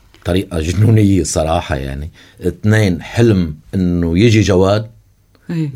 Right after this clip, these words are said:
Speaker 1: ثلاثة، البيئة، البيئة اللي هي منها، أنا بحب بيئة كتير بشري.
Speaker 2: إيه.
Speaker 1: فوق الجبل عندي أصدقاء كتير،
Speaker 2: مهم.
Speaker 1: وتأكدت إنه هاي بيئة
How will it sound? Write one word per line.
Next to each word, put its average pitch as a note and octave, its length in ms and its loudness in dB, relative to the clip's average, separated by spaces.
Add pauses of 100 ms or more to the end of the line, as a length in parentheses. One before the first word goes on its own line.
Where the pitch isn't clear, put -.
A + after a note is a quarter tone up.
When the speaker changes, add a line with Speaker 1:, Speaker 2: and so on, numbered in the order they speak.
(140)
Speaker 1:
ثلاثة، B2+ 400 2
البيئة، A2 640 4
البيئة G2+ 540 0
اللي G2+ 220 4
هي G#2 240 4
منها، G#2 400 0
أنا A#2 100 0
بحب F#2 400 -6 (380)
بيئة G2+ 240 -2
كتير G#2 360 0
بشري. D2 500 -6 (160)
Speaker 2:
إيه. E3 60 -4
Speaker 1:
فوق A2+ 220 2
الجبل F2 300 -2
عندي A#2+ 220 4
أصدقاء F#2 400 -2
كتير، A#2 320 -2 (140)
Speaker 2:
مهم. D#3 180 -2
Speaker 1:
وتأكدت - 480 -2
إنه A#2+ 160 4
هاي C3 100 2
بيئة A#2+ 380 2